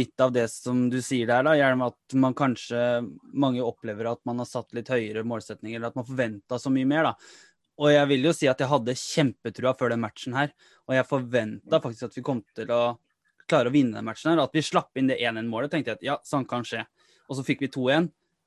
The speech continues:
og, og så tenkte jeg, nå må vi bare kjøre på. Men så slipper vi bare Vålinga inn i matchen. Altså, jeg synes det var farlig hver eneste gang Vålinga kom. Og det synes jeg var, det er litt skremmende. Jeg synes ikke vi skapte et eneste trykk. For eksempel i andre omgang, da, så er det et strålende eksempel at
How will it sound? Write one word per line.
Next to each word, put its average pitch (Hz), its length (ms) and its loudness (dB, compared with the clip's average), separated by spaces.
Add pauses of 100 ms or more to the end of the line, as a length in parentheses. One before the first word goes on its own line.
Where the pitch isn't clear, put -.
og, 143 200 -6
og 143 140 -10
så - 40 -20
tenkte 123 200 -2
jeg, 123 80 0
nå 123 160 2
må 120 100 2
vi 113 80 -2
bare 117 160 0
kjøre 104 240 -4
på. 117 100 -6
Men 147 160 2
så 185 280 0 (920)
slipper - 360 -2
vi 151 120 0
bare 156 160 6
Vålinga 139 380 2
inn 127 100 2
i 139 60 2
matchen. 139 260 -2
Altså, 156 160 -2
jeg 156 140 -2
synes 139 180 -2
det 143 80 -6
var 160 120 -2
farlig 135 440 2
hver 139 240 2
eneste 120 240 -6
gang 131 160 -2
Vålinga 123 320 -2
kom. 185 220 0 (640)
Og 156 100 -4
det 185 140 6
synes 143 160 -4
jeg 143 80 4
var, 135 100 0
det 143 120 -4
er 143 80 2
litt 131 100 -4
skremmende. 117 380 -2 (200)
Jeg 151 140 0
synes 143 160 2
ikke 185 180 -2
vi 143 160 2
skapte 139 440 -4
et - 100 -10
eneste 131 340 -6
trykk. - 440 -6 (420)
For 160 80 2
eksempel 151 240 2
i - 100 0
andre 113 220 2
omgang, 160 240 0
da, 120 80 -6 (500)
så 190 140 4
er 151 80 6
det 156 100 2
et - 80 -16
strålende 135 320 0
eksempel 139 360 -4
at - 100 -18